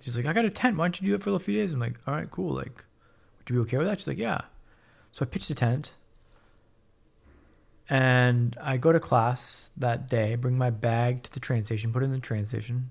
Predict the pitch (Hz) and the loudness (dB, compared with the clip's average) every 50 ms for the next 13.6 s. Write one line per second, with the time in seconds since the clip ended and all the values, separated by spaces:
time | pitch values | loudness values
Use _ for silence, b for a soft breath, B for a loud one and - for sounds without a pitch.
0 | - - - 131 113 117 120 - - 117 104 104 107 107 131 123 - b b b | -10 -10 -4 -2 -2 -2 -2 -2 -4 -4 -2 -2 -2 -2 -2 -6 -10 b b b
1 | b b b b b b b b b b b b b _ _ _ _ _ _ _ | b b b b b b b b b b b b b _ _ _ _ _ _ _
2 | _ - 143 151 151 - 165 156 - - 151 143 143 139 - 143 139 131 - - | _ 4 4 4 4 4 0 0 6 6 8 8 8 6 4 2 2 2 0 0
3 | 127 123 123 131 131 139 139 127 131 127 131 127 - 135 127 - 127 123 117 120 | -2 0 2 2 2 2 2 2 2 0 0 0 -2 -4 0 0 0 0 2 2
4 | 123 117 120 123 123 120 117 110 113 117 120 - 120 113 107 107 107 113 117 123 | 0 0 0 0 0 2 2 2 0 0 0 -2 -2 0 0 -2 0 0 -2 -2
5 | 120 - - 110 107 110 107 - - _ - 117 117 120 - - 180 - - - | -2 -4 -4 -4 -4 -4 -6 -10 -18 _ -8 -8 -6 -6 -4 -4 -4 -4 -4 -6
6 | - - 117 - 113 117 117 - - - 117 113 - 127 117 110 107 107 107 113 | -8 -10 -8 -8 -10 -12 -12 -8 -2 -2 -2 -2 -2 -4 -2 -2 -2 -4 -6 -4
7 | 131 120 123 120 - - 120 107 113 113 117 113 107 101 101 - - 143 139 131 | -2 -2 -2 -2 -2 -2 -2 0 0 0 0 0 -2 -2 -4 -4 -2 -2 -2 -2
8 | 135 - 104 104 104 101 117 123 - - - - - - - - - - - 62 | -2 -4 -4 -4 -4 -6 -6 -4 -6 -6 -6 -6 -8 -8 -8 -6 -6 -4 -4 -4
9 | 131 - - - - - - B B B B B B B B B B B B B | -4 -4 -6 -8 -8 -10 -14 B B B B B B B B B B B B B
10 | B B B - 139 127 120 113 110 113 113 120 120 113 113 110 113 120 107 107 | B B B -4 -2 0 2 2 2 2 2 2 0 0 -2 -2 -4 -4 -4 -4
11 | 101 - - - - 127 127 127 120 120 110 104 98 101 - - 151 139 131 - | -6 -10 -8 -4 -2 -2 0 0 -2 -2 -2 -2 -2 -4 -4 -4 -4 -4 -4 -6
12 | - - - - _ _ - 120 - 131 123 117 113 110 110 127 151 151 120 117 | -8 -12 -20 -20 _ _ -12 -6 -2 0 2 2 2 2 0 0 0 0 0 -2
13 | 131 151 151 - - - - - - - - | -4 -4 -8 -10 -18 -20 -20 -20 -12 -6 -6